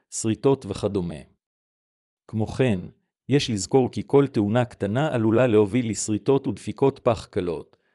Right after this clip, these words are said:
אפילו אם מדובר על מצב שבו לא הספקתם לבלום, או לחילופין, נהג אחר נכנס בכם מאחור, בזמן ההמתנה ברמזור אדום. במקרים מסוג זה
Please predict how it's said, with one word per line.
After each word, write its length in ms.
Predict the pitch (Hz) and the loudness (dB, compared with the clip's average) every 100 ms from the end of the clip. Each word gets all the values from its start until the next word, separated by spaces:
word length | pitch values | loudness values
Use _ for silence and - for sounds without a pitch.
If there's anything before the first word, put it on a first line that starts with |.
| _ _ | _ _
אפילו 320 | 92 147 139 117 | -6 0 2 2
אם 140 | 101 | 0
מדובר 320 | 98 98 107 123 | 0 0 2 2
על 100 | 110 | 0
מצב 360 | 98 - 120 | -2 0 0
שבו 300 | 104 104 95 | 0 -2 0
לא 160 | 117 127 | 4 4
הספקתם 600 | 117 - 120 - 117 101 | 2 0 -2 0 -2 -2
לבלום, 640 | 98 98 95 90 73 60 - _ _ _ - | -2 -2 -2 -4 -6 -14 -20 _ _ _ -8
או 60 | 98 | -4
לחילופין, 720 | 110 123 104 - 101 90 101 - _ _ _ | -4 -2 -4 -4 -8 -8 -10 -16 _ _ _
נהג 320 | 98 104 135 113 | -6 -2 0 0
אחר 280 | - 127 | 0 0
נכנס 440 | 120 104 120 139 - | 0 -2 -2 -4 -4
בכם 340 | 98 - 98 | -4 -2 -2
מאחור, 640 | 95 92 - 113 98 107 _ _ _ _ | -4 -6 -2 0 0 -4 _ _ _ _
בזמן 400 | 104 95 135 147 | -6 -2 -2 0
ההמתנה 500 | 131 107 107 110 135 | 0 -2 -2 -2 -2
ברמזור 560 | 110 104 110 104 135 113 | 0 0 -2 0 2 2
אדום. 440 | 92 87 64 55 - _ _ _ _ _ _ _ _ _ | 0 -4 -6 -16 -20 _ _ _ _ _ _ _ _ _
במקרים 520 | 95 95 - 117 143 | -6 -6 -4 0 0
מסוג 340 | 107 - 135 110 | 0 -2 -2 -2
זה 240 | 104 110 | 0 0